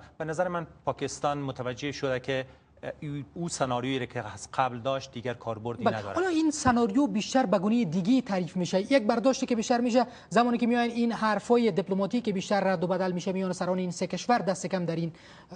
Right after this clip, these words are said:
Speaker 2: چند روز اخیر، زمانی که راجا پرویز اشرف به پاکستان به من باور عام نرسیده، باز هم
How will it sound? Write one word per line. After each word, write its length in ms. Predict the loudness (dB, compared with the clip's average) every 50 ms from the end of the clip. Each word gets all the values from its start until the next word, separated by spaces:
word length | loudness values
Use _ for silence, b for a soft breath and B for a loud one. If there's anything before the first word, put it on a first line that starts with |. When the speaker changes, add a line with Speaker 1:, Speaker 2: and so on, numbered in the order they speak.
| -16 -8
Speaker 2:
چند 220 | -4 -4 -2 0
روز 140 | 0 2 2
اخیر، 300 | 2 2 2 2 0 0 -2 B B B B B B B B -20 -20 -20 -20 _ -20 -20 -20 -20 -20 -16 -10 -2
زمانی 380 | 4 4 6 6 6 6 6
که 340 | 6 6 6 6 6 4 2 -2 -10 -20 -20 -20 -16 -6
راجا 320 | 2 6 6 6 6 6 4
پرویز 320 | 4 4 4 4 4 4
اشرف 300 | 2 2 4 6 4 6
به 120 | 6 4 2
پاکستان 720 | 4 4 2 2 2 0 -4 2 4 6 6 6 6 4
به 80 | 4 4
من 240 | 2 2 0 0
باور 280 | 4 4 6 6 6 4
عام 440 | 4 6 6 6 6 4 2 2 4
نرسیده، 600 | 4 6 6 4 2 2 4 6 8 8 8 6
باز 280 | 6 4 2 4 4
هم 180 | 4 2 2 0